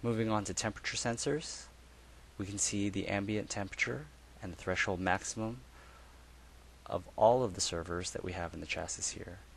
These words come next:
I'm gonna return to the chassis overview to get a better view of the fans, the I K V M, and the power supplies. Here I'm rolling over fan slot number two.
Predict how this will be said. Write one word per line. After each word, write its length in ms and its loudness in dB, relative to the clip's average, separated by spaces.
I'm 80 0
gonna 120 2
return 320 2
to 60 2
the 80 -2
chassis 520 4
overview 520 4
to 140 0
get 120 4
a 60 2
better 240 4
view 300 2
of 100 0
the 80 -10
fans, 600 2
the 180 -2
I 120 4
K 220 0
V 180 2
M, 180 -2
and 120 -4
the 40 -8
power 260 2
supplies. 640 -4
Here 200 2
I'm 160 2
rolling 280 4
over 220 2
fan 300 0
slot 320 0
number 200 -4
two. 380 -2